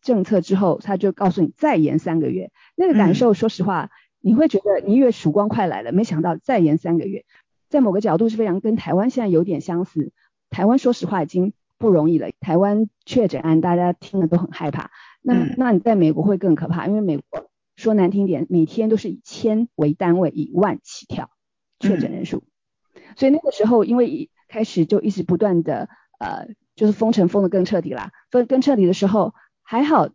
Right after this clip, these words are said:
Speaker 1: 我们经过前面三个月知道说它的物资还是有，对，你还是有卫生纸可以擦屁股，
Speaker 2: 嗯。
Speaker 1: 所以那时候就没有排队排得很恐怖。我曾经去好事多排两个多小时，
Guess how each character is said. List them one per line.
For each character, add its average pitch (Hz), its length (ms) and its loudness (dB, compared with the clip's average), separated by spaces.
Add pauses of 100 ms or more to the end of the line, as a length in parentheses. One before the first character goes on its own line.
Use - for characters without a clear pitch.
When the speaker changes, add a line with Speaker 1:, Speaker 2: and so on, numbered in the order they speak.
(100)
Speaker 1:
我 208 80 2
们 196 80 -2
经 254 180 -4
过 247 120 2
前 220 180 -6
面 254 80 -2
三 226 180 -4
个 208 60 0
月 196 100 2
知 196 160 -8
道 190 140 0
说 180 280 -2 (220)
它 262 140 -8
的 - 120 0 (120)
物 254 260 2
资 208 260 -2
还 185 200 -4
是 190 320 -6
有， - 320 -4 (180)
对， 233 100 0
你 202 80 0
还 185 140 -2
是 240 140 -4
有 170 100 2
卫 190 140 4
生 - 180 -6
纸 - 120 -18
可 - 140 -4
以 143 60 -2
擦 135 220 -10
屁 - 160 -6
股， - 80 -20 (180)
Speaker 2:
嗯。 202 80 2
Speaker 1:
所 - 80 2
以 277 80 4
那 277 140 4
时 269 120 0
候 247 60 4
就 233 300 2 (220)
没 233 120 -2
有 254 100 2
排 - 240 -6
队 233 100 2
排 180 200 -4
得 190 60 -8
很 170 200 -2
恐 - 180 -18
怖。 165 140 -6
我 165 120 -2
曾 208 180 -4
经 254 140 0
去 277 140 -2
好 185 160 -4
事 202 140 -8
多 196 160 -2
排 160 180 -4
两 147 160 -4
个 - 60 -8
多 156 120 0
小 - 180 -14
时， - 160 -20